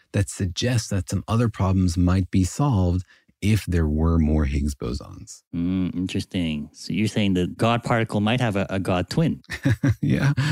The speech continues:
Speaker 1: there might be more gods, right? Particle physics might be polytheistic after all.
Speaker 2: All right, well, maybe step us through what are some of the main reasons why we think that the Higgs boson could have these twins.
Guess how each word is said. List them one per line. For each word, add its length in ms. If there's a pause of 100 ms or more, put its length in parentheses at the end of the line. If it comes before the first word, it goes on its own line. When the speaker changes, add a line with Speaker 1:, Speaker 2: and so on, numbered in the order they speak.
(140)
Speaker 1:
there 160
might 200
be 140
more 220
gods, 420
right? 200
Particle 380
physics 320 (220)
might 240
be 140
polytheistic 960
after 360
all. 240 (120)
Speaker 2:
All 60
right, 160
well, 200
maybe 260
step 260
us 120
through 160
what 180
are 100
some 240
of 80
the 560 (400)
main 300
reasons 460
why 260
we 140
think 560
that 440
the 140
Higgs 240
boson 720
could 200
have 200
these 180
twins. 360